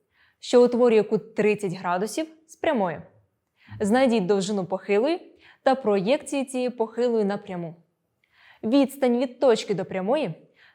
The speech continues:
це перпендикуляр, опущений з тієї точки на пряму. Тоді нехай дано перпендикуляр А Ц до прямої А,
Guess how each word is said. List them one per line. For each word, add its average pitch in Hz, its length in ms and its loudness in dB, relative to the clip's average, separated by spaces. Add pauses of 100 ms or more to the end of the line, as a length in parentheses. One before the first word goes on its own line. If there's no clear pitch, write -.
це 269 160 0
перпендикуляр, 220 960 -2 (420)
опущений 233 600 0
з 202 60 -10
тієї 202 240 0
точки 190 480 -6 (140)
на 330 160 -4
пряму. 214 340 0 (1080)
Тоді 220 300 2
нехай 262 380 -2
дано 185 340 -6 (420)
перпендикуляр 226 920 0
А 294 140 -4
Ц 208 360 -8 (140)
до 262 140 2
прямої 269 420 -4
А, 262 160 -2